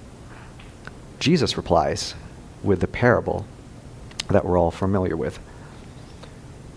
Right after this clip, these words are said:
"A man was going down from Jerusalem to Jericho, and he fell among the robbers, who stripped him and beat him and departed, leaving him half dead.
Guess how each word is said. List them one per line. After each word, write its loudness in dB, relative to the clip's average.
"A 4
man 8
was 4
going 4
down 2
from 0
Jerusalem 2
to 0
Jericho, 0
and 0
he 2
fell 6
among 2
the 2
robbers, 0
who 0
stripped 2
him 2
and -2
beat 0
him 0
and -2
departed, -2
leaving -2
him -6
half -6
dead. -4